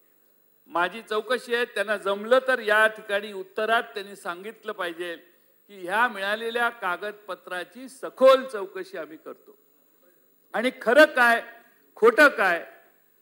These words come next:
आणि दुर्दैवाने, मला तुम्हाला कुणाला दुखवायचं नाही, पण तो तुमच्या सत्तारूढ पक्षातलाच आमदार आहे भारतीय जनता पक्षाचा,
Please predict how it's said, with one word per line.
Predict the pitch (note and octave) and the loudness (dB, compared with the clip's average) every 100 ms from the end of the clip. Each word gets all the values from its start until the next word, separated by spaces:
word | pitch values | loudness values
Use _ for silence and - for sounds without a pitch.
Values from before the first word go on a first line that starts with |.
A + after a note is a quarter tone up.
| _ - | _ -6
आणि | E3 A3+ C4+ | -4 -2 0
दुर्दैवाने, | F#3 F#3+ D4+ C#4+ A3+ D3+ B2 - _ _ _ _ - | 2 4 6 8 6 0 -8 -20 _ _ _ _ -8
मला | D3+ G#3 | -2 -2
तुम्हाला | G#3 G3 A3 | -2 -4 -4
कुणाला | A#3 A#3 A#3+ | -2 -4 -6
दुखवायचं | G#3+ - A#3+ B3 B3 | -6 -4 -4 -2 -6
नाही, | G3+ - _ _ _ _ _ _ _ _ | -8 -16 _ _ _ _ _ _ _ _
पण | G3+ G3+ | -10 -2
तो | C4+ | -2
तुमच्या | C4+ A#3+ - C4+ | -2 -8 -2 0
सत्तारूढ | - A#3+ - D4 D4 | 0 0 4 4 4
पक्षातलाच | D4 C#4+ D4 D4 D4+ D4 | -2 2 4 6 6 6
आमदार | C4+ C#4 C4+ | 2 2 4
आहे | B3+ | 4
भारतीय | A#3+ G#3+ A#3 A#3+ A3+ | 4 2 0 -4 -4
जनता | G#3+ G#3 F#3+ | -4 -2 -4
पक्षाचा, | F3+ - E3 - | -4 -12 -14 -14